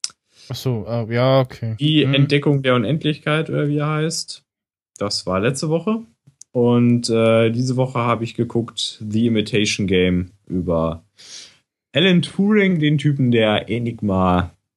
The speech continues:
Speaker 2: entschlüsselt hat. Falls jemand das nicht weiß, was es ist. Äh, geht so, Zweiter Weltkrieg, Deutsche haben Codes hin und her geschickt, beziehungsweise Nachrichten verschlüsselt und
Speaker 1: Mhm.
Speaker 2: die Engländer wollten's rauskriegen und
Speaker 1: Ah,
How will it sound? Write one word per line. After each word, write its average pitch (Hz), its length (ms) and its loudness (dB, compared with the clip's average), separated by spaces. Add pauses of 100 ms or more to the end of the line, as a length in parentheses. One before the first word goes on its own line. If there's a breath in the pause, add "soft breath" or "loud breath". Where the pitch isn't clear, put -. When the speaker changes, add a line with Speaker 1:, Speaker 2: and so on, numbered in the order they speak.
Speaker 2:
entschlüsselt 90 440 -4
hat. 85 260 -8 (440)
Falls 90 400 -2
jemand 78 520 -6
das 71 220 -8
nicht 90 140 -6
weiß, 90 260 0
was 90 140 -4
es 95 100 -4
ist. 120 420 -2 (180)
Äh, 90 400 0 (960 soft breath)
geht 101 200 0
so, 80 180 0
Zweiter 85 360 -2
Weltkrieg, 98 720 0
Deutsche 90 360 0
haben 82 580 -2
Codes 123 340 0
hin 113 120 0
und 104 100 2
her 101 140 2
geschickt, 104 320 -2
beziehungsweise 87 560 -2
Nachrichten 117 560 0
verschlüsselt 107 640 0
und 85 220 0
Speaker 1:
Mhm. 80 240 -2
Speaker 2:
die 76 200 -2 (120)
Engländer 87 280 -2
wollten's 82 380 -2
rauskriegen 98 520 2
und 82 220 -2
Speaker 1:
Ah, 123 40 0